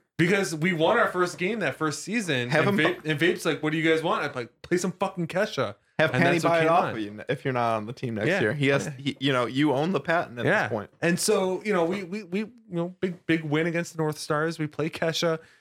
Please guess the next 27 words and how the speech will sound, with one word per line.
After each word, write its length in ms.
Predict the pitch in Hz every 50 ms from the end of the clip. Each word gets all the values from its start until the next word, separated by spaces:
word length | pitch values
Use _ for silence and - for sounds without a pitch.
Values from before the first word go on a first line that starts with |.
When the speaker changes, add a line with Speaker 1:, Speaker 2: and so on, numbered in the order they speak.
| _ _ _ _ _ _
Speaker 1:
Kind 240 | - - - 160 202
of, 200 | 214 185 - -
Speaker 2:
<laughs> 0 |
Speaker 1:
kind 200 | - 175 202 220
of 80 | 240 240
always 220 | 226 226 262 262
a 40 | 233
little 200 | 202 220 233 240
awkward. 400 | 196 165 202 262 254 226 165 135
Like, 180 | 117 104 - -
who's 300 | - 147 147 156 156 -
gonna, 340 | - 170 165 165 170 170 165
you 80 | 156
know, 220 | 151 156 160 156 - - - - - - _ - - - - - - _ _ _ _
who's 180 | 147 156 160
gonna 200 | 143 175 165 170
jump 280 | 156 - 175 170 165 -
in? 240 | 226 214 151 104 - _ _ _ _ _ _ _ -
Um, 720 | 123 120 120 120 120 120 120 120 117 117 117 117 113 110 107 _ _ _ _ _ _ _ _ _ _ _ _ _ _ _ _ _ _ -
we'll 80 | 156 156
see. 240 | - 160 131 127 127 _ _ _ _ _ _ _ _ _ _ _ _ _ _ _ _ _
Speaker 2:
Yeah, 80 | 147 147
Speaker 1:
Team's 140 | - 220 196 190
Speaker 2:
man. 20 |
Speaker 1:
learning 320 | 190 185 180 160 135 123
this 200 | 120 120 117 -
year. 180 | 117 110 98